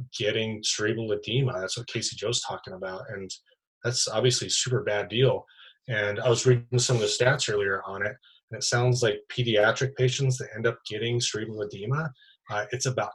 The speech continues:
twenty-four percent mortality on those patients, twenty-four percent die.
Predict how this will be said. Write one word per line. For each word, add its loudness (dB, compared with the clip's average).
twenty-four 2
percent 0
mortality -2
on -4
those -2
patients, 0
twenty-four 2
percent 0
die. -2